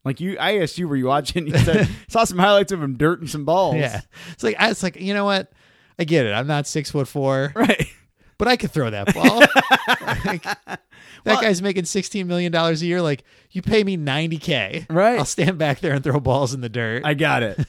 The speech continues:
Speaker 2: <laughs>
Speaker 1: Yeah, I think, you know, so that situation, Trubisky's gonna start at some point. I don't think that team's gonna be very good. Uh, I think John Fox is probably just, like, holding down,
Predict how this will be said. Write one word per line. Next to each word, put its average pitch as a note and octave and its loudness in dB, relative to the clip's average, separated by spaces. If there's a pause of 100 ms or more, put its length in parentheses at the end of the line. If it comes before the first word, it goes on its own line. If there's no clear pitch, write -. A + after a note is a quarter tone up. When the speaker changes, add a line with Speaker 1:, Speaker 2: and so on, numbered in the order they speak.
(240)
Speaker 2:
<laughs> - -6
Speaker 1:
Yeah, G3 6
I G3 2
think, B3 -8 (280)
you F#3+ -4
know, F3+ -2 (420)
so - -6
that A3+ -2
situation, F3 -4
Trubisky's D#3 -6
gonna C3 -6
start A2+ -6
at A#2+ -12
some A#2 -6
point. A2+ -8 (240)
I D#3 -4
don't E3 0
think E3 -6
that C#3+ -6
team's C#3 -6
gonna B2+ -4
be A#2+ -4
very A#2 -6
good. G2 -6 (760)
Uh, G#2+ -12
I G2+ -10
think A#2+ -8
John A2+ -2
Fox G#2 -8
is A2+ -10
probably A2 -8
just, G2+ -10
like, A2+ -8
holding A#2 -6
down, A2 -6